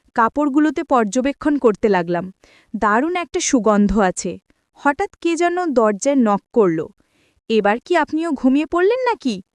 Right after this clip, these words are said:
জুথির গলা। বলল, "দিদি ওর কাপড় ফেলে গেছে, আমাকে নিতে পাঠিয়েছে।" বললাম, "আসছি, দাঁড়াও।" তাড়াহুড়ো করে ফ্রেশ হয়ে বাইরে এলাম, দেখি জুথি দাঁড়িয়ে আছে। বেরোতে বলল,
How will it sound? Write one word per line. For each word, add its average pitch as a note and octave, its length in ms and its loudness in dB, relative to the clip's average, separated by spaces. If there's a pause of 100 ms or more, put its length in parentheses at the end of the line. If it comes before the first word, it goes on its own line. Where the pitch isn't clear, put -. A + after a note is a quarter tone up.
(200)
জুথির A#3+ 360 0
গলা। F3+ 320 0 (520)
বলল, D4 340 4 (280)
"দিদি A3+ 360 -2
ওর E4 120 -2
কাপড় C4 320 0
ফেলে A#3 300 0
গেছে, G#3+ 340 -2 (200)
আমাকে B3 340 0
নিতে C#4 300 0
পাঠিয়েছে।" G#3 580 -4 (480)
বললাম, D4 320 2 (240)
"আসছি, A#3+ 400 -2
দাঁড়াও।" A3 300 2 (480)
তাড়াহুড়ো E4 460 2
করে E4 220 -2
ফ্রেশ C4+ 380 -2
হয়ে D#4+ 120 0
বাইরে G3+ 360 2
এলাম, F3 300 -2 (200)
দেখি A3+ 240 0
জুথি A#3 280 -2
দাঁড়িয়ে F3+ 380 0
আছে। - 280 -4 (540)
বেরোতে A3+ 380 2
বলল, B3 360 2